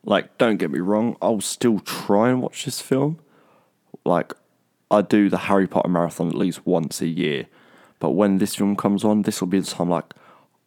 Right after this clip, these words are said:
I do something whilst watching a movie, where the rest of them I'll sit there and watch the film, and it'll have my full attention, whereas Chamber of Secrets usually gets about, like, forty percent of my attention. So, yeah.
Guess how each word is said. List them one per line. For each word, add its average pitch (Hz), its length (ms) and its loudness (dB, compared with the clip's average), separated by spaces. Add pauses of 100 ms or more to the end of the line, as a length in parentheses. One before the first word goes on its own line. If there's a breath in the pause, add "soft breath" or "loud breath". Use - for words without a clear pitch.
(260)
I 92 80 0
do 90 240 0
something 90 500 -2 (220)
whilst 85 560 -4
watching 110 400 -2
a 107 60 2
movie, 107 420 0
where 98 240 -2
the 98 100 0
rest 98 220 0
of 92 60 -2
them 87 60 0
I'll 82 200 -2
sit - 220 -6
there 87 160 -2
and 85 100 -2
watch - 200 -4
the 82 60 -6
film, 71 460 -6 (540 soft breath)
and 85 200 -4 (300 loud breath)
it'll 82 140 -4
have 92 140 0
my 85 100 0
full 80 200 -2
attention, 82 440 -4
whereas 85 320 -2
Chamber 101 300 2
of 90 60 -2
Secrets 98 400 -2
usually 104 560 2
gets - 220 -2
about, 85 160 0
like, - 300 -4 (800 loud breath)
forty 107 500 -2
percent 98 380 -2
of - 40 -2
my 92 160 2
attention. 95 640 -2 (540 soft breath)
So, - 360 -14 (680)
yeah. 127 200 0